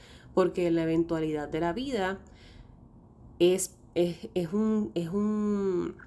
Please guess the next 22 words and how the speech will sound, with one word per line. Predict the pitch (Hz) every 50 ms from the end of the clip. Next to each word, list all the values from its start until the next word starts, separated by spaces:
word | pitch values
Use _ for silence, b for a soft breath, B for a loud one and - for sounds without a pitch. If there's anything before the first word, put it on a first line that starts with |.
| - - - - - - - - - - - - - - - -
es | 202 196
una | 180 196 196 196
transición | 208 208 214 214 220 208 - 226 220 226
esperada | 214 208 - - 185 170 175 202 254 240 - 151 143 147
de | 147 165 165 165
que | - 170 160 156 - - - - -
uno | 170 208 233 233 214 190 180 170
como | - 170 165 165 165 185
hijo | 226 226 208 196 180 180 190 - - - -
tome | 175 170 165 185 190 190
ciertas | - 190 185 - - 190 185
responsabilidades | 196 190 - - 185 180 190 180 180 185 180 175 185 214 226 214 208
con | - 175 170 160
los | 156 135
padres | - - 160 151 147 135 135 131 135 - - B B B B B B B B
en | - 180 170
cuanto | 160 147 143 147 151
a | 143
su | 135 - - 127
cuidado. | - 151 139 139 143 143 139 135 127 123 123 - - - - - -
Ahora | 196 196 196 196 208 233 262 277 254 208
bien, | 170 139 135 127 120 120 117 113